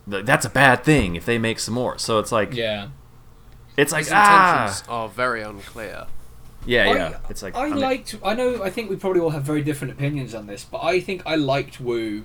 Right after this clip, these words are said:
Speaker 2: more in this movie than I did in Jurassic World, 'cause it finally, it kind of felt like he was really more self-aware of that, like, the world was catching up with him, like, he was really beginning to get snowed under by all, <laughs> by, like, all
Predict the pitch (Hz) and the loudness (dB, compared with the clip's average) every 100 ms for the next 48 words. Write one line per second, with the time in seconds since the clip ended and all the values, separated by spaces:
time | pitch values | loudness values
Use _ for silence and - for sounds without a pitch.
0 | - 120 117 110 107 117 113 110 110 104 | -8 -6 -4 -6 -10 -8 -6 -6 -6 -8
1 | 110 110 107 110 107 113 113 - 120 117 | -8 -8 -6 -8 -6 -6 -6 -8 -4 -4
2 | 110 135 135 - 170 160 156 151 151 151 | -4 -8 -8 -8 -6 -4 -6 -6 -10 -8
3 | 190 185 - 139 143 139 170 143 - - | -4 -2 0 0 -4 -2 -2 -2 -4 -4
4 | 135 160 156 147 143 135 143 135 135 120 | -2 0 -2 -2 -2 -2 -2 -2 -4 -2
5 | 131 120 110 104 - 120 107 - 127 113 | -2 -2 -6 -10 -10 -10 -10 -10 -8 -8
6 | 117 120 127 135 123 123 - 135 - 135 | -6 -4 -2 0 -2 -4 -6 -6 -4 -4
7 | 131 120 110 107 107 104 131 117 127 139 | -4 -6 -8 -10 -10 -8 -6 -4 -2 0
8 | 131 123 127 120 120 120 - - - 143 | 0 -2 -4 -6 -6 -8 -6 -8 -6 -2
9 | 135 127 131 131 110 113 113 104 120 110 | 0 0 0 -2 -4 -6 -8 -4 -4 -4
10 | 107 127 - - - - - - - 131 | -8 -14 -20 -20 -20 -20 -20 -20 -6 -6
11 | - 160 139 135 | -4 -2 -2 -2